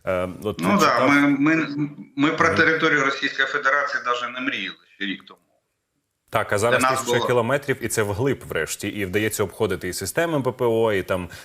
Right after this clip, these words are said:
Speaker 1: ребами не вдається їм там погасити врешті. Щодо перспектив, е, певної модифікації, модернізації, можливо, тих чи інших пристроїв, от наскільки нам потрібно розширюватися в цьому плані?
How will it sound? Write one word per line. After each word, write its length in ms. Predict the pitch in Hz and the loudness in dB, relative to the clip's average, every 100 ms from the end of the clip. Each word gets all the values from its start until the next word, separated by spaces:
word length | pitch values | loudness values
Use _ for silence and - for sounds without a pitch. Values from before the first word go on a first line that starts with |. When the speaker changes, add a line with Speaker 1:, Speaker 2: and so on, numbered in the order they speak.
| - | -2
Speaker 1:
ребами 720 | 98 131 147 127 120 110 107 | 2 2 2 0 0 0 0
не 80 | 107 | -2
вдається 440 | 92 107 107 - 98 | -2 0 0 -2 -4
їм 220 | 95 90 | -4 -4
там 220 | 90 85 | -6 -8
погасити 640 | 90 90 92 92 80 85 - - - | -6 -2 -2 -2 -2 -4 -4 -10 -2
врешті. 380 | 104 90 - - | 0 0 -6 -6
Щодо 400 | 139 131 135 127 | -4 2 2 2
перспектив, 720 | 143 123 - 135 165 156 - | -2 -4 -4 -2 -2 -2 2
е, 120 | 120 | 2
певної 440 | 110 139 120 120 113 | 2 0 0 -2 -2
модифікації, 840 | 117 117 123 - 160 - 113 107 | -2 -2 -2 0 0 0 -2 -2
модернізації, 800 | 95 98 104 101 92 131 131 113 | -2 -2 -2 -2 0 0 0 -4
можливо, 400 | 101 98 98 98 | -6 -6 -4 -4
тих 180 | 92 95 | -4 -6
чи 140 | - 95 | -6 -8
інших 300 | 92 92 - | -6 -8 -6
пристроїв, 540 | 92 90 - 90 85 - - - | -4 -4 -4 -6 -6 -10 -18 -4
от 200 | 98 107 | -4 -2
наскільки 440 | 110 - 160 135 | -4 -2 -2 0
нам 140 | 120 104 | 0 -2
потрібно 440 | 110 117 95 95 | -4 -4 -4 -2
розширюватися 680 | 95 - 101 87 80 - 80 | -2 -2 -4 -4 -6 -8 -10
в 40 | |
цьому 260 | - 71 71 | -10 -10 -12
плані? 240 | 58 50 | -12 -12